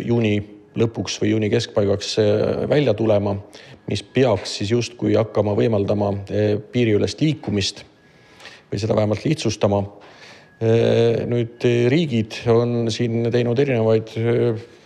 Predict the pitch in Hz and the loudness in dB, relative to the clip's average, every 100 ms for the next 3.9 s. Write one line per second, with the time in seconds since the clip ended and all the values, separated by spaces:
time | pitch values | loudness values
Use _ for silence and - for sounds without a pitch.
0 | - - 156 139 - - 107 - - 170 | -8 0 2 2 0 -4 -2 -2 0 0
1 | 120 - 110 113 110 - - - - - | 0 -2 -2 0 -2 -4 -20 -20 -20 -20
2 | - - - 110 113 110 110 110 107 - | -20 -12 -2 2 2 2 2 2 0 -4
3 | - - 139 160 117 110 - - | -14 -6 0 2 2 0 -2 0